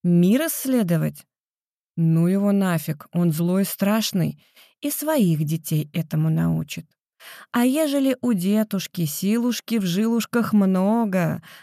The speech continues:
да придури молодецкой, бунтанет рано или поздно, отвоевывая свою свободу, сделает все то, чего родители так боялись, влезет в самую грязную лужу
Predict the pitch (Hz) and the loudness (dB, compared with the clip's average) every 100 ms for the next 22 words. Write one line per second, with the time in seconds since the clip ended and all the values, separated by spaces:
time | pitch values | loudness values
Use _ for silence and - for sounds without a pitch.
0 | - 185 233 - 226 247 285 285 277 262 | -6 0 0 0 0 2 0 0 2 2
1 | 240 233 202 214 196 - - 175 160 143 | 2 2 2 2 0 -4 -8 -4 -4 -6
2 | _ _ - 170 233 247 - 247 262 285 | _ _ -4 2 4 4 2 0 2 2
3 | 320 254 247 220 196 202 214 - 220 202 | 0 0 4 6 6 4 2 0 2 2
4 | 170 160 156 - _ _ - - - 208 | 2 -2 -4 -8 _ _ -20 -14 -2 0
5 | - 233 240 254 226 202 185 190 180 - | 2 2 4 6 6 4 4 4 2 2
6 | 196 220 190 - 185 220 208 180 151 147 | 4 4 2 0 2 2 2 0 -2 -4
7 | - _ _ 175 165 185 294 294 294 254 | -10 _ _ -2 0 2 2 4 2 -2
8 | _ - - - 294 247 - 277 294 - | _ -8 -6 0 2 0 -2 -2 -2 -2
9 | 240 220 208 208 196 214 220 208 196 202 | 0 2 4 2 2 0 2 0 0 0
10 | 208 202 214 208 196 160 147 143 - _ | 0 2 2 2 2 0 -2 -6 -14 _
11 | _ _ 165 180 233 277 269 - - 214 | _ _ -2 2 2 2 0 -4 0 2
12 | 240 233 185 196 196 202 196 190 202 175 | 2 2 2 2 2 2 2 2 0 0
13 | 156 | -4